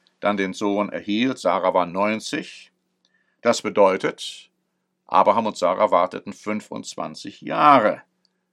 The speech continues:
auf die Erfüllung dieser Verheißung Gottes.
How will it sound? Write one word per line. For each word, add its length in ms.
auf 160
die 100
Erfüllung 400
dieser 220
Verheißung 580
Gottes. 720